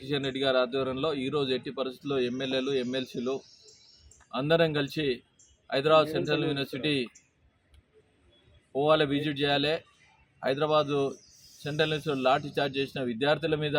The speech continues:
ఎవరైతే ఉన్నారో వాళ్ళకు హక్కు లేదు, లోపలికి పోయి ఆ లాఠీ చార్జ్ చేసే హక్కు లేదు. అయినా కానీ లాఠీ చార్జ్ చేసుకోము, ఎంత దారుణం. ప్రజాప్రభుత్వం ఏదైతే ఉన్నదో, మోవత్ సర్కారు, ఆ, ఉన్నదో,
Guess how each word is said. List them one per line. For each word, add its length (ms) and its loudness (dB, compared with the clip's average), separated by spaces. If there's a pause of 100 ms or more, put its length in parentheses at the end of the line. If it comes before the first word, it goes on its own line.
(160)
ఎవరైతే 380 -2
ఉన్నారో 260 -2 (1040)
వాళ్ళకు 300 2
హక్కు 260 0
లేదు, 220 2
లోపలికి 320 0
పోయి 200 2 (160)
ఆ 40 6 (160)
లాఠీ 280 2
చార్జ్ 200 -2
చేసే 240 -4
హక్కు 260 -8
లేదు. 220 -2 (580)
అయినా 160 2 (100)
కానీ 260 4
లాఠీ 240 4
చార్జ్ 240 0
చేసుకోము, 420 -4 (100)
ఎంత 140 -4 (100)
దారుణం. 300 2 (1000)
ప్రజాప్రభుత్వం 720 2 (120)
ఏదైతే 360 4
ఉన్నదో, 260 2 (120)
మోవత్ 340 2 (240)
సర్కారు, 360 -2 (180)
ఆ, 20 6 (220)
ఉన్నదో, 260 -2